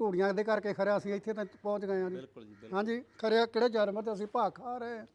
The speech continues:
Speaker 2: ਹਾਂਜੀ, ਹਾਂਜੀ।
Speaker 1: ਹਾਂਜੀ,
Speaker 2: ਹੂੰ।
Speaker 1: ਤੇ ਮਹਾਰਾਜ ਨੇ ਸਾਰੀਆਂ ਸਹੂਲਤਾਂ ਦਿੱਤੀਆਂ ਆ।
Speaker 2: ਠੀਕ ਹੈ
Speaker 1: ਹਾਂਜੀ,
Speaker 2: ਜੀ।
Speaker 1: ਆਹ ਸਾਡੀ ਪਾਕਿਸਤਾਨ ਤੋਂ ਆਉਣ ਦੀ ਸਾਰੀ ਸਾਡੀ ਡਿਟੇਲ ਆ ਜੀ।
Speaker 2: ਠੀਕ ਹੈ, ਠੀਕ ਹੈ।
Speaker 1: ਹਾਂਜੀ।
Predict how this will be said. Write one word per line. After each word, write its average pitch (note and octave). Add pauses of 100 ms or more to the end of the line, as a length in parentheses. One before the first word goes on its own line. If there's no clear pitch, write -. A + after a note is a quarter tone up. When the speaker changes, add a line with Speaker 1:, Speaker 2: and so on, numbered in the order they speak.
Speaker 2:
ਹਾਂਜੀ, F3
ਹਾਂਜੀ। G#3
Speaker 1:
ਹਾਂਜੀ, G3
Speaker 2:
ਹੂੰ। -
Speaker 1:
ਤੇ F#3+
ਮਹਾਰਾਜ G3+
ਨੇ G3
ਸਾਰੀਆਂ G#3 (300)
ਸਹੂਲਤਾਂ F3+
ਦਿੱਤੀਆਂ F#3+
ਆ। F#3
Speaker 2:
ਠੀਕ -
ਹੈ F#3+
Speaker 1:
ਹਾਂਜੀ, G3
Speaker 2:
ਜੀ। G#3 (320)
Speaker 1:
ਆਹ G#3+
ਸਾਡੀ G#3
ਪਾਕਿਸਤਾਨ G3+
ਤੋਂ G3+
ਆਉਣ G3
ਦੀ F#3+
ਸਾਰੀ F#3+
ਸਾਡੀ F#3+
ਡਿਟੇਲ F3
ਆ D#3+
ਜੀ। E3
Speaker 2:
ਠੀਕ A#2+
ਹੈ, G#2
ਠੀਕ G#2+
ਹੈ। G#2+
Speaker 1:
ਹਾਂਜੀ। G3